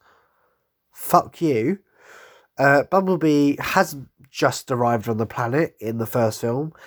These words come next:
He's actually been here since World War Two and fought against the Nazis, right, with the Allied forces. But obviously then in the first one, the only Transformer the humans have ever found or come into contact with that they know of is Megatron.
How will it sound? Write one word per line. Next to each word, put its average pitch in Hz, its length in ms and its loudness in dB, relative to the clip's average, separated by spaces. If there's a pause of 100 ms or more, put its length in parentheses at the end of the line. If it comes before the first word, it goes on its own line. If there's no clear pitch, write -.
(100)
He's 143 140 -4
actually 143 240 2
been 143 180 -2
here 139 120 0
since 131 280 -10
World 131 200 -2
War 123 140 0
Two 110 340 0
and 117 140 -4
fought 127 240 2
against 120 280 -4
the 127 60 -6
Nazis, 123 600 -2 (420)
right, 143 240 2 (260)
with 135 140 -2
the 127 120 2
Allied 123 260 4
forces. 131 560 -4 (580)
But 135 320 4
obviously 139 300 -4
then 139 180 0
in 131 80 -2
the 123 80 0
first 175 360 0
one, 139 360 -4 (1040)
the 160 100 6
only 151 140 6
Transformer 139 580 -2
the 123 80 -2
humans 135 380 0
have 135 140 0
ever 127 160 -2
found 123 400 2
or 127 60 2
come 127 160 -4
into 120 120 -6
contact 151 460 -2
with 131 160 -2
that 139 80 -8
they 120 180 -2
know 131 300 2
of - 180 -4 (1000)
is 247 140 -6
Megatron. 349 600 4